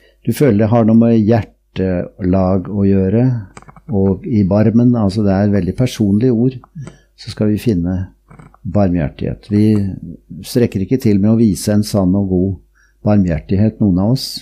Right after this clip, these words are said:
Vi er ofte kalde, men, eh, vi får trøste oss i at vi finner barmhjertighet da,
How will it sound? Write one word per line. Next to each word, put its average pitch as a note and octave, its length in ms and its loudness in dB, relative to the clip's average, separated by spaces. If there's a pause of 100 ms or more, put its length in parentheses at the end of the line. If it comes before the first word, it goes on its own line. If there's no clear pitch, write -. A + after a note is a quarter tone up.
Vi G2+ 100 0
er G2 160 0
ofte F2+ 260 -6
kalde, G2+ 440 -2 (600)
men, F#2+ 300 2
eh, F2 460 -2
vi G2+ 100 0
får - 240 -4
trøste B2+ 280 -2
oss - 160 -8
i F#2+ 80 0
at F#2+ 180 -4
vi G2 80 -4
finner E2 520 -2
barmhjertighet A2+ 600 -2
da, - 160 -10